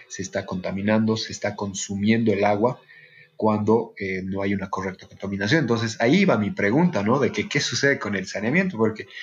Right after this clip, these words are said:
todos pedimos aguas, todo-, o todos necesitamos agua, pero al final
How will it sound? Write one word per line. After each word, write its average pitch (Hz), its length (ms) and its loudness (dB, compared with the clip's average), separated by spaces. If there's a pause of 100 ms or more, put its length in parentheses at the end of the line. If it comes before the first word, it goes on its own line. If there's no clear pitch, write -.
(240)
todos 175 220 2
pedimos 135 440 0
aguas, 135 340 0
todo-, 131 420 0
o 107 200 0
todos 147 240 0
necesitamos 110 720 -2
agua, 123 320 2
pero 101 140 -2
al - 100 -6
final 110 420 -4